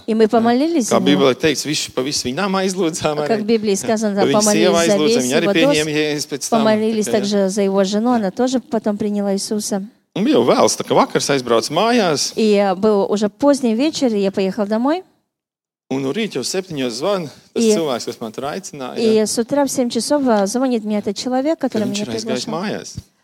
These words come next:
Speaker 1: что этот человек, он ушёл.
Speaker 2: Viņš aizgājis pie Tēva
Speaker 1: Он
Speaker 2: debesīs.
Speaker 1: отцо-, а, ушёл к Отцу на небеса.
Speaker 2: Un viņš izlīdzinājās ar mūsu
Speaker 1: И
Speaker 2: Tēvu,
Speaker 1: он
Speaker 2: viņš varēja,
Speaker 1: успел,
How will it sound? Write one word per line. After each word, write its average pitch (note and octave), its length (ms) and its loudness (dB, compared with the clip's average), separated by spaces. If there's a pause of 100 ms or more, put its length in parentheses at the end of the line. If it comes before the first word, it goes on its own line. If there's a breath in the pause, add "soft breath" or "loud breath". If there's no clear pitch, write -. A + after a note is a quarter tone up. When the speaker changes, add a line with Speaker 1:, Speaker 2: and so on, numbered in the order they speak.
Speaker 1:
что A3 500 0
этот B3+ 220 -6
человек, B3 500 -2
он A#3 140 -4
ушёл. F#3 380 -4 (500)
Speaker 2:
Viņš G3 140 -8 (120)
aizgājis E3 240 -4
pie A#2+ 120 -4
Tēva F#2+ 360 -8 (340)
Speaker 1:
Он G#3 120 2
Speaker 2:
debesīs. G3+ 320 -4
Speaker 1:
отцо-, C4 260 2
а, F#3+ 120 -2
ушёл A3 360 -2
к - 100 -10
Отцу A#3 300 -2
на B3+ 80 0
небеса. G#3+ 560 -4 (420)
Speaker 2:
Un A3 140 -4
viņš A3 240 -2
izlīdzinājās E3 500 -2
ar D3 60 -2
mūsu E3 480 -6
Speaker 1:
И - 40 -20 (100)
Speaker 2:
Tēvu, A3 240 4
Speaker 1:
он C#3 100 -4
Speaker 2:
viņš - 160 -8
varēja, A#2+ 320 -2 (180)
Speaker 1:
успел, C4 600 0